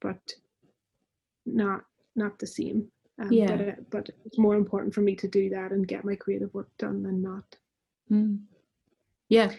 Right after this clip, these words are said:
Speaker 2: brilliant.
Speaker 1: And since I finished the P H D, I did a year and a bit as a freelance musician, artist, uh, composer, sound engineer. So I was doing all of those things, um, and, and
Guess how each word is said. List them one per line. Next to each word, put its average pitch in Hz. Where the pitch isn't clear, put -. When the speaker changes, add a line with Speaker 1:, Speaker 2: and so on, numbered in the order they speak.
Speaker 2:
brilliant. 208
Speaker 1:
And 214
since 226
I 208
finished 226
the 226
P 208
H 202
D, 220
I 208
did 202
a -
year 240
and 233
a 226
bit 220
as 208
a 208
freelance 208
musician, 214
artist, 208
uh, 202
composer, 208
sound 202
engineer. 220
So 202
I 202
was 202
doing 208
all 208
of 202
those 202
things, 196
um, 196
and, 202
and 202